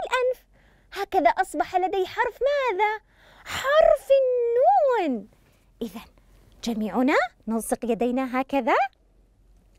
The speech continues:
حتى نصنع حرف النون. أيضا أصنع نقطة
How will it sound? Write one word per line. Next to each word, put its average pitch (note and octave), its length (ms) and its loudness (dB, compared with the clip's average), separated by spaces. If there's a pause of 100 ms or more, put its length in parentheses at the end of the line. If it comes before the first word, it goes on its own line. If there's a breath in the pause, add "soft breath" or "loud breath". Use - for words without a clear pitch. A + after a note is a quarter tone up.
(120)
حتى - 360 -12
نصنع B3+ 540 -2 (160)
حرف C5 320 -6
النون. A4 800 0 (600 soft breath)
أيضا A3+ 380 -4 (220)
أصنع F#3 420 -6
نقطة D#4+ 420 -4